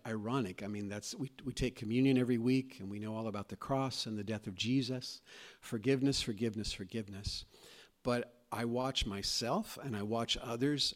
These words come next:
and I counsel with people, and I realize we still haven't fully grasped the, the vastness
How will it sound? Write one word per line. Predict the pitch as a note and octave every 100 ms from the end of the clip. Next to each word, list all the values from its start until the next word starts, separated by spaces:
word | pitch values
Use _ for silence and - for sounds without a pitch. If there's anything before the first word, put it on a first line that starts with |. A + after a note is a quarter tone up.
| B2+
and | G#2+
I |
counsel | F#2+ - A#2+ A#2 B2+
with | A#2+ -
people, | - A#2 - B2 A#2+ - - - -
and |
I | A#2
realize | G#2 A2 D3+ D3 A2 F#2+ G#2
we | G#2
still | - - C#3 D#3 D#3+ D3+ -
haven't | A2+ C3 B2 - -
fully | B2 C3+ C3+ B2
grasped | A2 F2+ B2+ B2 A2 - - E3 D3+ G#2
the, | A2 G#2 G2+ - - - _ _ _ _ _ _ _ - A#2+
the | A2+
vastness | G2 A#2 D#3+ F3+ - A2 A2 -